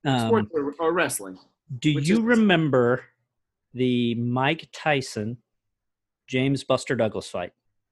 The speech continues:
Speaker 1: Sure.
Speaker 2: Do
Speaker 1: Sure.
Speaker 2: you remember
Speaker 1: Shocking,
Speaker 2: what happened?
Speaker 1: shocking, shocking Buster Douglas win.
Speaker 2: Yes.
Speaker 1: Okay.
Speaker 2: Do you remember what happened in the following hours after the knockout?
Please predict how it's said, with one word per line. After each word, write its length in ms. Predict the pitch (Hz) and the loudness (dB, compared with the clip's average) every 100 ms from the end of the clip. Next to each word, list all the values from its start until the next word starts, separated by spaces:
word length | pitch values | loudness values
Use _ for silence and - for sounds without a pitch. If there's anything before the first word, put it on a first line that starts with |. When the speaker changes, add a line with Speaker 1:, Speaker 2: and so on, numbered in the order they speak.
| _ | _
Speaker 1:
Sure. 500 | - - 349 359 139 _ _ _ _ - | -14 -8 -8 -8 -14 _ _ _ _ -6
Speaker 2:
Do 60 | |
Speaker 1:
Sure. 160 | 131 147 | -2 0
Speaker 2:
you 60 | 165 | 2
remember 560 | 180 175 170 160 156 151 | 2 2 2 2 2 2
Speaker 1:
Shocking, 120 | 131 | 2
Speaker 2:
what 120 | 127 135 | 0 0
happened? 580 | - 139 - 117 113 | 0 0 0 -2 -2
Speaker 1:
shocking, 180 | 185 175 _ _ - | -8 -14 _ _ -2
shocking 360 | 202 196 190 | 0 0 -2
Buster 280 | 180 185 175 | -2 -4 -4
Douglas 380 | 175 175 156 135 | -4 -2 -4 -6
win. 260 | 135 98 85 _ _ _ _ _ _ _ - | -8 -10 -12 _ _ _ _ _ _ _ -6
Speaker 2:
Yes. 420 | 127 127 110 - | 0 0 -2 -10
Speaker 1:
Okay. 80 | 135 | -4
Speaker 2:
Do 80 | 131 | 0
you 180 | 147 160 | 2 2
remember 440 | 151 147 147 139 | 2 2 4 4
what 160 | 123 120 | 2 0
happened 360 | 135 120 123 127 | 0 0 -2 -2
in 180 | 120 | -4
the 460 | 113 110 107 104 - _ _ _ _ _ | -2 -2 -2 -4 -8 _ _ _ _ _
following 480 | - 131 127 131 120 - | -2 0 0 -2 -4 -4
hours 580 | 131 120 98 92 - - _ _ _ | -4 -2 -4 -6 -12 -20 _ _ _
after 320 | 113 110 - | -8 -8 -6
the 340 | 107 107 98 95 | -4 -4 -4 -6
knockout? 500 | 107 98 - 67 - | -6 -8 -8 -12 -14